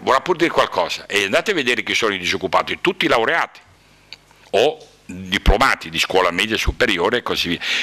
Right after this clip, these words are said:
perché è chiaro che la, in questo caso la scuola funziona come meccanismo di selezione, in modo tale che quando uno ha finito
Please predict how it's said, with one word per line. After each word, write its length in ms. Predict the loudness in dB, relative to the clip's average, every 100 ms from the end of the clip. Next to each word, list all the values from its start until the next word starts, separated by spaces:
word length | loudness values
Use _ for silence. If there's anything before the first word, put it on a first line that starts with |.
| 0
perché 360 | -2 2 0
è 60 | 0
chiaro 360 | 2 2 2 0
che 120 | 0
la, 220 | 0 -2 -6
in 80 |
questo 320 | -2 0 0 2
caso 440 | 2 2 0 -4 -8 -16 -4
la 160 | -2
scuola 360 | 0 4 4 4
funziona 520 | 0 -2 0 2 0
come 320 | 0 0 2
meccanismo 640 | 2 2 2 0 -2 0 -2
di 140 | 0
selezione, 880 | 0 0 0 -2 -2 -2 -2 -6 -8 -14 -14 -8
in 100 | 2
modo 260 | 2 2 2
tale 300 | 2 2 0
che 140 | -4
quando 260 | -2 0 0
uno 160 | 2 2
ha 60 |
finito 600 | 0 -2 -4 0 -2 -2